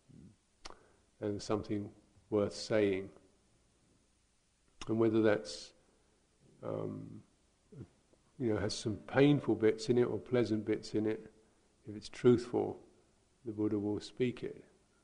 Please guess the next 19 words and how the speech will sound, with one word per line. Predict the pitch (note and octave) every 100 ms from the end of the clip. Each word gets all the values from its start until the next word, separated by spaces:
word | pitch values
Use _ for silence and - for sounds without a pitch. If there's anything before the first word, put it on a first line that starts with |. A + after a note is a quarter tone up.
| _ _ _ _ _ _ _ _ -
If | G2
the | A2
occasion | G#2 A#2 A2 - G#2+
is | G2+
not | C3 - -
right, | G#2 G2 G2+ - - - _ _ _ _ _
then | A2 G#2+
even | A2+ G#2+ G#2+
if | F#2+
the | A2
Buddha | G2+ A2 G#2+ - - - _ _ -
has | A#2+ G#2+
truths | - D3+ D3 -
to | -
say, | G#2+ B2+ A#2 G2 - - - - _ -
he | A2
won't | G#2+ G2+
impart | G#2+ G2 G#2+ G#2 -
them. | F#2+